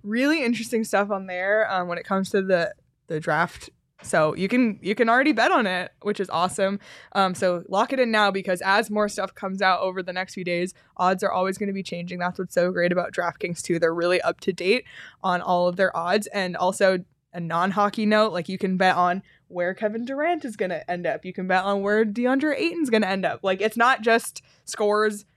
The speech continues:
and over-unders and player props. Like, there's props like that t-, too, which is really interesting and makes betting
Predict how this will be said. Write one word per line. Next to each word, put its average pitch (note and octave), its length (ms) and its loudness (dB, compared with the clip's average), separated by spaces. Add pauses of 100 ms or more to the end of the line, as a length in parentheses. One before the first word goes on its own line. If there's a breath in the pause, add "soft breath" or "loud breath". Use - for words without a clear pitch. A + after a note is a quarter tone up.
(100)
and F#3 140 -4
over-unders G3 640 0
and F3 160 -6
player G3 280 0
props. G3 340 0
Like, E3+ 160 -6
there's F3+ 220 -4 (120)
props F#3 320 0
like F3+ 160 -6
that D#3 220 -6
t-, - 100 -18 (380)
too, - 200 -6
which D#3+ 200 -2
is F3 80 -2
really F3 260 2
interesting E3+ 460 -4
and F3 100 -2
makes F3+ 320 -2 (400 loud breath)
betting F3+ 380 -2